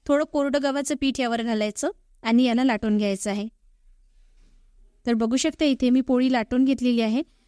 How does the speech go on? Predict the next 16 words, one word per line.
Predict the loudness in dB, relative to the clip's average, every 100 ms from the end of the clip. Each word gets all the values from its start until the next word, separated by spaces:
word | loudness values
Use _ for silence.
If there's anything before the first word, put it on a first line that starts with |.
| _ -2
तर | 2
मी | 2
खूप | 2 -2
जाड | 2 0 0
किंवा | 0 0
पातळ | 0 -2 -2 0
ठेवलेली | 0 0 2 2
नाही | 2 0
आहे | 0 0
आणि | 2 0
पोळीसुद्धा | 2 0 0 0 0 0
थोडी | 2 2
मोठ्या | 0 0 -2
आकाराची | -2 -4 -2
ठेवलेली | -2 -2 0 -2
आहे. | -2